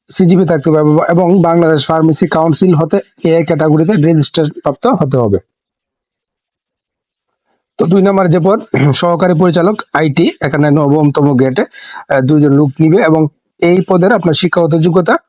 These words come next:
কোনো স্বীকৃত বিশ্ববিদ্যালয় হইতে কম্পিউটার সায়েন্স অথবা কম্পিউটার সায়েন্স and ইঞ্জিনিয়ারিং অথবা ইনফরমেশন and, আহ, কমিউনিকেশন টেকনোলজি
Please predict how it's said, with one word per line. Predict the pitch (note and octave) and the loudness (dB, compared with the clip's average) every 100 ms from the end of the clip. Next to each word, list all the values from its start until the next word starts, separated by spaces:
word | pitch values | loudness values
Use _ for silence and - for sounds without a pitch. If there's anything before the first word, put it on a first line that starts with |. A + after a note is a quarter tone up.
| _ _ | _ _
কোনো | E3+ E3+ | 0 0
স্বীকৃত | - F3 E3+ | 0 -2 0
বিশ্ববিদ্যালয় | E3 D3+ F3+ E3 D#3 E3+ | 0 0 0 0 0 0
হইতে | D#3 D#3+ | 0 -2
কম্পিউটার | D#3+ E3 D#3+ D3 E3 E3+ E3 | 0 0 2 2 0 0 -2
সায়েন্স | - D3 D3 C#3 | -2 -2 0 0
অথবা | C#3+ D3 | 0 -2
কম্পিউটার | C#3 D#3 C#3 D3+ | -2 -2 0 -2
সায়েন্স | - D3+ D3 E3 | -2 -2 -2 -2
and | E3 - | -4 -2
ইঞ্জিনিয়ারিং | D#3+ D3 E3 E3+ A3 | 0 2 2 2 0
অথবা | D3+ D3 D#3 D#3 - - - - - | 0 0 -2 -4 -14 -20 -20 -20 -2
ইনফরমেশন | E3+ E3 E3 D#3+ F3+ | 0 2 0 0 -2
and, | F3+ E3+ D#3 D#3+ - E3 | -4 -2 -2 -2 -2 0
আহ, | D3 | 0
কমিউনিকেশন | C#3+ E3 D#3+ D3+ C#3+ F3+ | 0 0 0 0 0 0
টেকনোলজি | G#3+ - D#3 F3 E3 D#3+ A#3 | -2 -4 -4 0 0 2 0